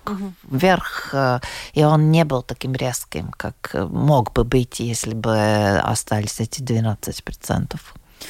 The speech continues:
Speaker 1: Ну, а все-таки книги, которые появляются на нашем рынке сегодня, э, все-таки какому жанру, может быть, э, больше отдают предпочтение? Как, к-, какой жанр больше сегодня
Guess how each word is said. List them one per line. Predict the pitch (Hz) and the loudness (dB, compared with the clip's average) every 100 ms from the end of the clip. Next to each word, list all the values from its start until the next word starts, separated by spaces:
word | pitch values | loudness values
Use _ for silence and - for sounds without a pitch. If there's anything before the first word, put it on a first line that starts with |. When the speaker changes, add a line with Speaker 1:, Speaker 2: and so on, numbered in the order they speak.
| - - - | -16 -16 -2
Speaker 1:
Ну, | 208 | 2
а | 233 | 4
все-таки | 320 262 233 | 2 2 0
книги, | - 294 262 | 2 4 4
которые | 233 214 208 | 4 2 2
появляются | 196 208 202 226 202 - | 2 0 2 2 2 -2
на | 190 | -2
нашем | 185 - 196 | -2 -2 -2
рынке | 208 202 - | 0 -2 -2
сегодня, | 185 208 196 226 180 175 170 160 | -2 0 2 2 2 0 -2 -2
э, | - 170 170 170 170 165 165 - | 0 0 2 2 2 2 0 -2
все-таки | - - 208 | -4 -2 0
какому | 226 - 330 294 220 - | 0 2 4 6 4 0
жанру, | 180 220 294 277 214 | -2 2 4 4 2
может | 196 175 175 | 0 -2 -2
быть, | 180 - | -2 0
э, | 185 175 | 0 2
больше | 185 247 - 196 | 2 0 2 0
отдают | 175 180 196 - | 2 2 0 -2
предпочтение? | - 180 - 165 - 208 208 202 190 180 | -4 -4 -2 -2 -2 2 2 2 2 2
Как, | 214 - - | 0 -6 0
к-, | 254 | 0
какой | - 247 311 | 2 2 4
жанр | 220 247 247 202 | 4 4 4 2
больше | 170 226 254 196 | 2 0 0 -2
сегодня | - 175 196 202 | -4 0 0 0